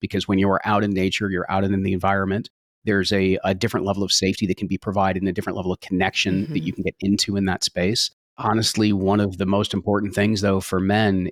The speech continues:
Speaker 1: is to not only find the safe space, but to find other men
Speaker 2: Yeah.
Speaker 1: that are willing to do the work that they wanna do, to, to recognize that power of peers.
Speaker 2: You used the word resilience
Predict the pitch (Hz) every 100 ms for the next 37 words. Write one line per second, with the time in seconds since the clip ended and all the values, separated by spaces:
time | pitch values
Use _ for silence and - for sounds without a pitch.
0 | - 98 95 - - 92 107 107 101 -
1 | 98 82 - 110 113 - 92 - - -
2 | 98 98 - 104 104 101 - 104 101 92
3 | 95 110 98 92 87 - 175 147 131 -
4 | 104 92 92 107 107 101 - 90 104 92
5 | 87 98 101 - 87 95 90 90 80 80
6 | 82 78 50 - _ - 101 90 - 98
7 | 110 - 104 95 92 80 104 95 80 -
8 | 95 65 - - - _ _ _ _ _
9 | - 214 240 233 330 359 - 226 185 165
10 | 160 165 143 156 151 135 - - -